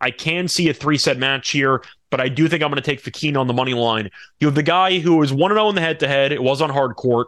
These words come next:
And you have a guy who's been playing a lot of tennis lately compared to a guy who took a lot of time off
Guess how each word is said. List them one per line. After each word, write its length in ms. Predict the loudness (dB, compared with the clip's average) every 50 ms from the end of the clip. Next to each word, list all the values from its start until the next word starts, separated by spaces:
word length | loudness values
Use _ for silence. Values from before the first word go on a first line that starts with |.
| -6 -18 -20 -20 _ _ _
And 440 | -4 -2 -2 0 0 0 0 0 2
you 40 | 2
have 100 | 2 2
a 40 | 2
guy 240 | 0 2 2 0
who's 100 | 0 -2
been 120 | -2 -6 -6
playing 320 | -2 0 0 2 2 0
a 40 | 0
lot 220 | 2 2 2 0
of 60 | 0 -2
tennis 260 | -4 -4 -4 -4 -2
lately 380 | -2 -2 0 0 0 0 0
compared 320 | 0 -2 -2 -2 -2 -2 0
to 100 | 0 0
a 60 | 0
guy 300 | 0 0 0 0 0 -2
who 140 | -2 -4 -6
took 200 | -4 -4 -4 -2
a 60 | 0
lot 140 | 0 0 0
of 60 | 0
time 240 | -2 -2 0 0 2
off 300 | 2 2 0 0 -4